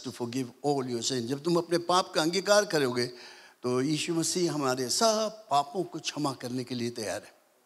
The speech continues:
चाहे कैसा भी पाप हो, वो क्षमा करने के लिए तैयार है।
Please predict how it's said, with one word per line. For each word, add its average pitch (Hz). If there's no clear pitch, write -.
चाहे 214
कैसा 233
भी 196
पाप 165
हो, 117
वो 160
क्षमा 156
करने 147
के 139
लिए 131
तैयार 110
है। 92